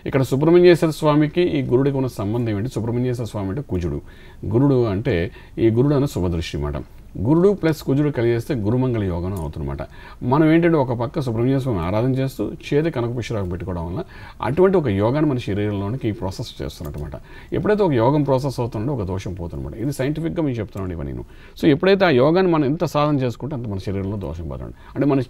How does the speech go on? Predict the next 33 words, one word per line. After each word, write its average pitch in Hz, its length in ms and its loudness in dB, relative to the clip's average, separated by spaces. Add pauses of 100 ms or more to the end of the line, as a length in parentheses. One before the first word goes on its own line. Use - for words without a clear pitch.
(120)
జాతకానికి 165 560 2
ఉన్న 160 100 4
దోషం 110 320 -2
పోతుందన్నమాట. 85 800 -12
మనమే 170 260 6
రెక్టిఫై 135 420 0
చేసుకోవాలి. 80 340 -8 (300)
కొన్ని 117 200 0
తలరాతలు 143 480 2
మార్చలేం, 117 560 -4 (140)
ending 156 380 2
of 139 120 -2
the 117 140 0
life 123 120 -2
ను 131 100 -2
ఎవరు 110 200 -2
మార్చలేరు, 92 420 -6
ఎందుకంటే 117 220 -4
పైన 104 300 -4
రాసి 90 180 -6
పెడతాడు 80 340 -8
కాబట్టి. 69 220 -12 (380)
కానీ 185 220 4
ఆ 143 100 4
లైఫ్ 123 340 4
తెలుసుకుని 185 500 4
మనం 156 160 2
జాగ్రత్త 123 340 -4
పడడం 120 220 -4
అవసరం. 85 300 -10 (380)
చిన్న 147 120 2
ఉదాహరణ 127 280 4
చెప్తాను. 92 420 -4